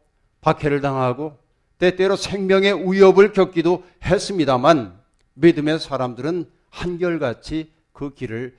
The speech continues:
걸어갑니다. 왜냐하면 사로잡혔기 때문에 그렇습니다. 대부분의 사로잡힘은 우리를 부자유하게 만듭니다. 우리를 그 사로잡힌 대상 주위를 맴돌도록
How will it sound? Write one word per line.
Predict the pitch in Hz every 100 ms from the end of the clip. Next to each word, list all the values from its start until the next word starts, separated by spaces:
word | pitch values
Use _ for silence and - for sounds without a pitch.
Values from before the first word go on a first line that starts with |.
| _ _
걸어갑니다. | 120 107 - 117 101 - 90 _ _ _ _ _ _
왜냐하면 | 131 123 120 139 143 143
사로잡혔기 | - - 143 156 156 143 - 151 165
때문에 | 160 135 117 113 110 - _ _
그렇습니다. | - 113 104 117 110 92 85 _ _ _ _ _ _ -
대부분의 | 151 139 143 151 147 143
사로잡힘은 | - 156 151 147 147 151 151 147 151 254
우리를 | 156 135 143
부자유하게 | 139 139 143 135 127 127 127
만듭니다. | 123 110 117 110 101 92 _ _ _ _
우리를 | - 160 175 180
그 | 190
사로잡힌 | 185 - 180 185 190 190 180
대상 | - 147 185 185 185 190
주위를 | - 175 185 185
맴돌도록 | 143 156 180 175 170 175 175